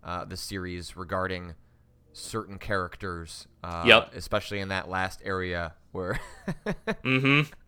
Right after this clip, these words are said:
Speaker 2: Yeah, it goes to some weird places at the very end there.
Speaker 1: It does go to some really weird places at the end there. Yeah, yeah, that last major area before the final boss, uh, my wife was shaking her head the entire <laughs> time.
Speaker 2: Yeah.
Speaker 1: I could not really blame her. I was like, "Yeah,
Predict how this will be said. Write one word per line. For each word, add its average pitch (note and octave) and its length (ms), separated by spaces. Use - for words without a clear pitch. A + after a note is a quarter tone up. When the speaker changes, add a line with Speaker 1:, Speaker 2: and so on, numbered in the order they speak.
Speaker 2:
Yeah, C3 180
it C#3 80
goes G3 220
to E3+ 80
some - 120
weird C3+ 220
places A#2+ 400
at G#2 80
the A2 80
very F#2+ 320
end F2 160
there. E2 240
Speaker 1:
It F3 80
does G#3+ 180
go G3+ 160
to F#3 80
some F3 180
really E3+ 240
weird D#3+ 140
places C#3+ 380
at C3+ 100
the C3+ 80
end C3 220
there. B2 300
Yeah, C3 460
yeah, D3 400
that C#3 260
last D#3+ 440
major D3+ 340
area C#3 380
before B2 340
the A#2+ 80
final A#2 320
boss, A2 540
uh, F#2+ 640
my G2 120
wife G2+ 200
was G2+ 100
shaking G2 340
her F2+ 80
head F2+ 200
the F2 120
entire E2+ 300
<laughs> - 20
time. - 480
Speaker 2:
Yeah. D#3+ 400
Speaker 1:
I D#3 80
could C#3+ 220
not C#3 220
really E3 240
blame F3+ 320
her. D#3+ 300
I D3+ 80
was - 100
like, D3 200
"Yeah, G3+ 280